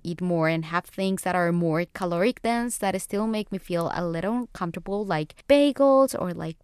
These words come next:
pasta, I go to bed feeling super proud of myself because if I can do those little things, I know I can do what I need to do to get to where I want to be.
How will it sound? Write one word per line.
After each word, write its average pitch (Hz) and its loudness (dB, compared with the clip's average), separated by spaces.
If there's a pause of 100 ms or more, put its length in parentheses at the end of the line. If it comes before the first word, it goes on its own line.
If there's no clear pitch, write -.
pasta, 254 0 (480)
I 214 -2
go 202 0
to 262 4
bed 254 0
feeling 220 -2
super 196 -4
proud 208 -4
of 214 -2
myself 208 -2
because 170 -4
if 165 -10
I 196 0
can 247 0
do 202 -2
those 190 0
little 262 4
things, 294 0 (420)
I 214 2
know 202 2
I 196 0
can 190 -4
do 190 0
what 175 -2
I 175 -2
need 170 -2
to - -18
do 196 0
to - -10
get 170 -4
to 180 -6
where 156 -2
I 147 -2
want 147 -6
to - -12
be. - -10